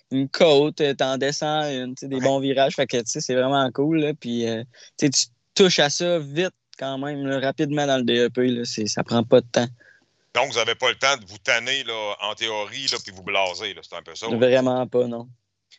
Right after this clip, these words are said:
Speaker 2: Donc, t'es en train de me dire que ce serait-tu le, le, le, t'aurais-tu été le genre à décrocher si t'aurais pas eu cette chance-là ?
Speaker 1: Euh, ben, si j'aurais pas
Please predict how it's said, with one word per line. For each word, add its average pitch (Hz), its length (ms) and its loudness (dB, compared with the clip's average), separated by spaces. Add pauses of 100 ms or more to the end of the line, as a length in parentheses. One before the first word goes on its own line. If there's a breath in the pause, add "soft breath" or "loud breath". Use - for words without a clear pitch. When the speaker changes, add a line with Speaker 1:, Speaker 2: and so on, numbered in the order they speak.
Speaker 2:
Donc, 135 300 -2 (460 loud breath)
t'es 110 160 -2
en 123 80 6
train 135 160 2
de 139 60 0
me 131 120 2
dire 143 320 -2
que 104 540 -4 (420)
ce - 160 -16
serait-tu 123 560 -6
le, 120 260 0
le, 107 160 -2
le, 101 140 -6
t'aurais-tu 135 360 0
été 156 160 -8
le 139 60 -8
genre 143 140 -2
à 139 140 -2
décrocher 120 520 -6
si - 320 -10
t'aurais 110 240 -6
pas 117 120 -14
eu 123 140 -14
cette 107 180 -10
chance-là ? 113 340 -10 (1200)
Speaker 1:
Euh, 131 260 6
ben, 127 180 -2
si - 380 -8
j'aurais 139 340 -4
pas 160 400 0